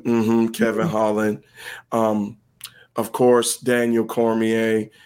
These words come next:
Speaker 1: being maybe a commentator for W W E, I think would be a great fit.
Speaker 2: Lit.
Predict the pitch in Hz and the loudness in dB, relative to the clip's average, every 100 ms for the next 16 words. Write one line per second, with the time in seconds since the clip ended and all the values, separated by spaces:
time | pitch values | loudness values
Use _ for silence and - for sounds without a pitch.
0 | _ - 117 113 110 110 110 113 113 107 | _ -4 0 2 2 2 0 0 0 -2
1 | - 117 113 110 - 113 110 110 107 110 | -4 -2 -2 -2 -2 0 0 -2 -4 -2
2 | 110 113 110 110 110 110 110 110 - 110 | 0 0 0 0 0 2 0 -2 -2 -4
3 | 107 113 120 113 110 113 110 - - - | -2 -4 0 -2 0 -2 -2 -4 -2 0
4 | 247 226 208 196 226 254 247 233 185 147 | 0 2 2 2 2 2 2 2 0 -2
5 | - | -10